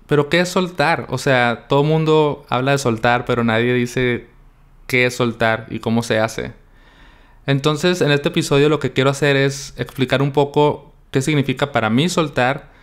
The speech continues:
cómo lo practico yo y, pues, ver si esto te ayuda de alguna manera, si te sirve reflexionar acerca de la palabra soltar,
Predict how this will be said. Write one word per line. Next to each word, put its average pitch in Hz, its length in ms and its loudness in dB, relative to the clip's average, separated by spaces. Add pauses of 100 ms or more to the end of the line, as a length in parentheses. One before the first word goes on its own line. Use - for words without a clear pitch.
(720)
cómo 139 180 2
lo 147 120 2
practico 127 420 -2
yo 135 420 0 (220)
y, 120 840 0 (180)
pues, 131 180 2
ver 151 160 2
si 156 120 -2
esto 160 180 -2
te 139 120 2
ayuda 156 340 2
de 151 40 2
alguna 139 280 0
manera, 143 380 0
si 127 120 -2
te 120 140 -2
sirve 135 340 2
reflexionar 120 880 -2 (240)
acerca 123 360 0
de 123 60 2
la 123 120 -2
palabra 113 280 2
soltar, 104 600 -6